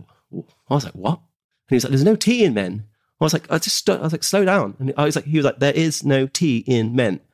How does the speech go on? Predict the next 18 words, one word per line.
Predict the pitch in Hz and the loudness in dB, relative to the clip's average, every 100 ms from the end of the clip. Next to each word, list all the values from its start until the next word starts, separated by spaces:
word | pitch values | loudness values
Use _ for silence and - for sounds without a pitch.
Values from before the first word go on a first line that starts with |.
| _ | _
And | 110 | 2
then | 107 | 4
I | |
realized | 107 117 101 85 87 - _ _ | 4 2 2 -2 -6 -8 _ _
that | - | -4
he | 101 101 | 0 0
had | 98 | 2
read | 101 98 | 0 0
it, | 92 - _ _ | -2 -6 _ _
"The | 104 101 | 0 0
T | 92 - 120 98 | 0 -2 0 -2
in | 87 | -2
men," | 85 - - _ _ _ _ | -6 -10 -14 _ _ _ _
not | 123 | -2
the | 160 | 0
Tin | 170 127 104 | 2 2 2
Men. | 104 - - - - | -2 -6 -10 -14 -18
<laughs> | - | -4